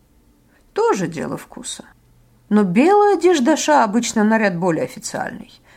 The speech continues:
примерно как костюм на Западе". После этой пёстрой суеты было приятно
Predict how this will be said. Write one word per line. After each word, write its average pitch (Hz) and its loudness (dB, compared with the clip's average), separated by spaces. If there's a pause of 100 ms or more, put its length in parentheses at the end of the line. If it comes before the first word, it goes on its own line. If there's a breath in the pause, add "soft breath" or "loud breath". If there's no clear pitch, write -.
(120)
примерно 339 4
как 226 -6
костюм - -4
на 147 -8
Западе". - -12 (840)
После 208 -2
этой 208 -2
пёстрой 208 -4
суеты 202 -4 (840 soft breath)
было 165 -4
приятно 247 -2